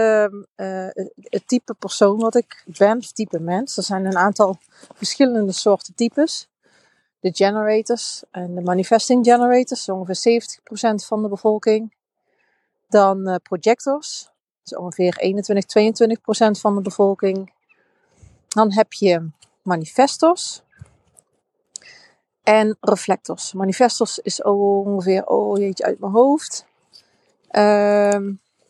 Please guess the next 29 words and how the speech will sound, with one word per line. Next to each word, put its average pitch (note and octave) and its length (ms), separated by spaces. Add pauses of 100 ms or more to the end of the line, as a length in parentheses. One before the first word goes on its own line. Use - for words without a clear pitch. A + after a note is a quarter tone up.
(1300)
ja, - 180 (140)
acht - 200
procent C#4+ 460
van C4 120
de B3+ 60
bevolking A#3+ 520
en G3+ 140
reflectors G3 560 (100)
maar - 180
één G#3 200
procent. F3 600 (1300)
En, G3+ 680 (2000)
eh, G#3 240
ik C4 100
val B3+ 260
dus A#3 140
onder G#3+ 200
het G3+ 100
type G#3+ 220
projectors, F3 600
maar F#3+ 260
elk - 320
type A#3 540
heeft G#3 300
weer G3+ 160
zijn - 160
eigen G3 320
uniekheid. F#3+ 600
Dus - 360